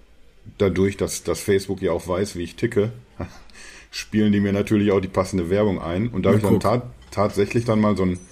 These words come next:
Speaker 1: Probierpaket bestellt. Ich überleg gerade, ob die Green Force heißen oder so.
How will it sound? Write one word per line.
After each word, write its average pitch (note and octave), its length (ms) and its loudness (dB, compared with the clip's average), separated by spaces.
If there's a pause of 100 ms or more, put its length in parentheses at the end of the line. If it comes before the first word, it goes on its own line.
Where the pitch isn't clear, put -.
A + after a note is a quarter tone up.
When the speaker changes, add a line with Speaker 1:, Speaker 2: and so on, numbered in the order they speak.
(260)
Speaker 1:
Probierpaket G2+ 1160 -4 (360)
bestellt. G2+ 420 -4
Ich - 60 -14
überleg E2+ 280 -4
gerade, G2+ 260 -2
ob D#2+ 120 -6
die F2 100 -8
Green F#2 300 0
Force E2 380 -6
heißen E2 300 -4
oder E2+ 180 -4
so. E2 140 -4